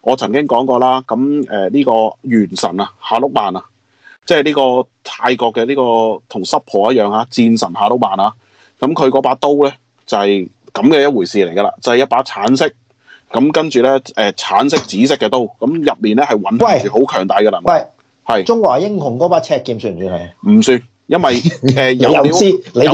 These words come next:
Speaker 2: 你點知啊？
Speaker 1: 有料，有料嗰個係華英雄，
Speaker 2: <laughs>
Speaker 1: 而，而，而佢只不過呢，赤劍呢，
Speaker 2: 你都未問過馬榮成，你點，你咁，咁唔肯定嘅你？
Speaker 1: 係憑我同我老豆多年嚟閱讀漫畫嘅經驗，我而家總結畀你聽啦。啊，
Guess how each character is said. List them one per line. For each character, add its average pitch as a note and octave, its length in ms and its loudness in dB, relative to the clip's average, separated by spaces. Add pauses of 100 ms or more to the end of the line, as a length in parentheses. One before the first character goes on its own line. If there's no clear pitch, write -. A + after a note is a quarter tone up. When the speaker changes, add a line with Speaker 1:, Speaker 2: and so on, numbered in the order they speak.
(100)
Speaker 2:
你 - 0 -
點 D#3+ 180 2
知 F3+ 60 4
啊？ C#3+ 160 0
Speaker 1:
有 D#3+ 40 0
料， - 20 -
有 E3 60 0
料 D#3 180 4
嗰 G#3 120 4
個 F3 100 -2
係 B2 400 0
華 B2+ 80 -2
英 E3 220 -2
雄， A#2 240 -4
Speaker 2:
<laughs> - 0 - (360)
Speaker 1:
而， A3+ 100 2
而， F3 580 0 (320)
而 B2+ 160 2 (220)
佢 D3+ 100 -4
只 F3 120 4
不 G3 120 -2
過 D#3 160 -2
呢， E3+ 140 2
赤 - 260 0
劍 - 20 4
呢， A3+ 80 6
Speaker 2:
你 A3+ 60 2
都 G3 60 4
未 E3 80 2
問 D3 200 2
過 D#3+ 140 2
馬 D3 200 0 (100)
榮 G2 160 -10
成， G#2 160 -2
你 A#2 120 0
點， C#3 240 2
你 C#3 40 0
咁， C3+ 320 0
咁 G#2+ 120 -4
唔 G2 140 -8
肯 G2+ 280 -4
定 G#2 100 -10 (100)
嘅 G2 80 -20
你？ F#2 260 -12 (140)
Speaker 1:
係 A#2+ 220 0
憑 G#2 380 -4
我 A#2 200 2
同 G2+ 140 -6
我 A#2+ 120 0
老 B2+ 140 2
豆 A2+ 240 0
多 D#3 240 2
年 G2 200 -4
嚟 F2+ 60 -6
閱 G2 440 -2
讀 - 160 2
漫 A2 220 0
畫 A2+ 260 2
嘅 C3+ 180 0
經 C#3+ 140 -4
驗， A2+ 200 -6
我 A#2+ 100 0
而 - 100 4
家 A#2+ 100 -2 (100)
總 G#2+ 100 -2 (200)
結 B2 160 -2
畀 B2+ 200 2
你 A#2 60 0
聽 B2+ 200 -4
啦。 C3 480 4
啊， G2 100 -2